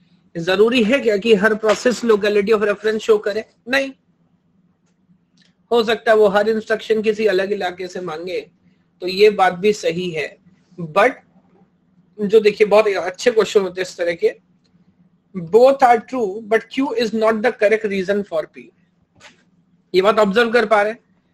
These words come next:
इसका locality of reference से कोई लेना देना नहीं है, ये सिर्फ एक exceptional pattern है। होता क्या है ना, जिसकी जरूरत पड़ने वाली हो, हम ठीक उसे ही बाहर करते जाते हैं,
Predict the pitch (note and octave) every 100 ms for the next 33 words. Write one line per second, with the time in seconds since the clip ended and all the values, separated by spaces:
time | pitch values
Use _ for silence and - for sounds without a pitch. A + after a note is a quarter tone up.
0 | _ - F#3+ - B3 A#3 G#3+ G#3 A3 G#3+
1 | A3 G#3+ F#3+ - A3+ A3 G#3 F#3+ F3+ E3+
2 | E3 D#3+ D#3+ D#3 D#3+ E3 D#3 _ _ _
3 | _ - F#3 G3+ G3+ G3+ A3 G#3+ - G3
4 | - G#3+ G3 - B3 B3+ G3+ F3 G3 F#3+
5 | F3+ D#3+ - _ _ _ F#3 F#3+ A3 G#3
6 | G#3 G#3 A3+ _ _ - F3 G#3 A3 -
7 | C#4 A3+ A#3 A#3 A3 G3+ A3 G#3+ G#3 A3+
8 | A3+ A3 G#3+ G3+ B3 G#3 F3 G#3 G3 F3
9 | F3 F3 D#3+ - D3+ D3+ F3+